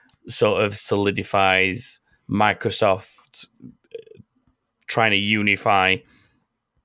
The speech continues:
P C gaming with Xbox gaming. Um, obviously, not all the titles are just, like, freely available to get through the Game Pass, but there's a decent list of games that are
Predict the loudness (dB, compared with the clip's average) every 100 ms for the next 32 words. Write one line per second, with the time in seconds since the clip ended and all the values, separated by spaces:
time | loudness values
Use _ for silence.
0 | _ -6 -2 0 0 0 2 2 2 0
1 | 0 0 0 -2 -6 -8 -8 -8 -6 -4
2 | -6 -6 _ -20 -20 _ _ 0 2 2
3 | 0 -6 _ _ _ _ _ _ -8 -2
4 | 0 0 2 2 4 4 4 2 -2 0
5 | 2 2 0 -2 -4 -4 -2 -4 -4 -8
6 | -2 0 0 2 2 2 2 0 -4 -4
7 | -6 _ _ _ _ _ _ -10 -6 0
8 | 2 0 _ _ _ -20 -10 -6 -4 -6
9 | -4 -4 -4 -6 -4 -4 -4 -14 -16 _
10 | _ _ _ 0 0 0 0 -2 2 2
11 | 4 2 2 0 0 -6 -2 4 4 4
12 | 2 0 2 0